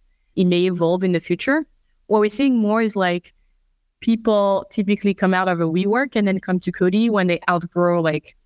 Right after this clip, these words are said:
the co-working situation. So there's kind of a minimum size that we're seeing to get into Cody, to, like, have a need to have your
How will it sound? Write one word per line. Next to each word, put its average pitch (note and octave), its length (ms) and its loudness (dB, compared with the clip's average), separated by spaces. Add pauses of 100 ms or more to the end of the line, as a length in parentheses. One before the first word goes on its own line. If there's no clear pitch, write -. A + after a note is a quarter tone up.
the F3+ 80 2
co-working E3 520 0
situation. D#3+ 720 -2
So - 160 -4
there's F3+ 180 0
kind A#3 160 0
of G#3 80 0
a F#3+ 80 0
minimum F#3 420 0
size G3 680 -4 (320)
that G#3 120 0
we're A3 120 2
seeing A#3+ 540 0
to - 120 0
get F#3+ 220 0
into G3+ 340 -2
Cody, A3 360 0
to, - 140 -2
like, E3 180 0
have F#3 200 -2
a F3+ 60 2
need F3+ 220 0
to D#3+ 160 -2
have E3 180 -2
your E3 160 0